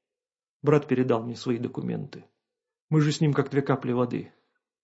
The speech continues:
Я помню, ты показывал». «Где ты была?» «Сначала в лагере. Потом, когда узнала, что тебя...» «Вышла замуж, уехала за границу, пока не утихла.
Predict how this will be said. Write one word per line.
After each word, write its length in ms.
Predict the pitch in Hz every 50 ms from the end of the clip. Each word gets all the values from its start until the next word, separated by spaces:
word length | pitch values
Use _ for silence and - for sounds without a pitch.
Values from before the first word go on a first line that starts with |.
| _ _ _ _ _
Я 120 | 151 156
помню, 340 | - - 190 160 143 113 104
ты 120 | - -
показывал». 580 | - - 120 - 147 123 - - - - - _ _ _ _ _ _ _ _ _ _ _ _ _ _ _ _ _ _ _ _ _ -
«Где 320 | 127 131 120 139 151 135
ты 160 | - - 117
была?» 600 | 107 113 120 127 143 151 143 123 104 104 - _ _ _ _ _ _ _ _ _ _ _ _ _ _ _ _ _ _ _ _
«Сначала 440 | - - 131 131 - - 175 160 139
в 60 | -
лагере. 480 | 101 92 87 - - 139 151 - _ _ _ _ _ _ _ _
Потом, 260 | 151 147 190 180 170
когда 240 | 180 175 170 180 170
узнала, 380 | 165 151 151 180 185 180 165
что 160 | - - 143
тебя...» 420 | 139 - 147 151 165 160 - - - _ _ _ _ _ _ _ _ _ _ _ _ _ _
«Вышла 320 | 151 196 180 - 147 135
замуж, 420 | 127 139 160 156 147 143 135 - 147
уехала 340 | 156 175 - - 147 135
за 120 | 117 131 127
границу, 460 | - 139 135 131 123 113 110 - -
пока 260 | - 117 113 - 113
не 100 | 117 113
утихла. 640 | 113 113 113 - 120 - - - - - - - _